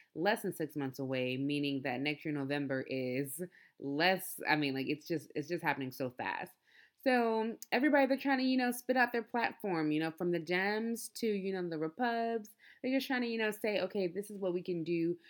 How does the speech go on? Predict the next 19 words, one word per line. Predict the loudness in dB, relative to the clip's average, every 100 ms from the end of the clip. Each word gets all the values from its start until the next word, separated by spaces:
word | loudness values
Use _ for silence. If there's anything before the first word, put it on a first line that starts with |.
| -18 0
for | 2
you, | 4 6 6 4 0
and | -2
this | -4
is | -6
how | -4 -2 -2
we're |
gonna | -2 -2 -2
do | -2 -2
it," | -2 -6 -20 -8
et | -6 -2
cetera, | 0 0 2 0
et | 0
cetera. | -2 -2 -2 -4 -6 -8 _ _ _ _
So, | 0 6 8 8 6 6 4 0
of | -2 -4
course, | 0 4 6 6 4 2 -6 -12 -14 _ _ _ _ _ -4
you | 2
know, | 2 2 2 0 -4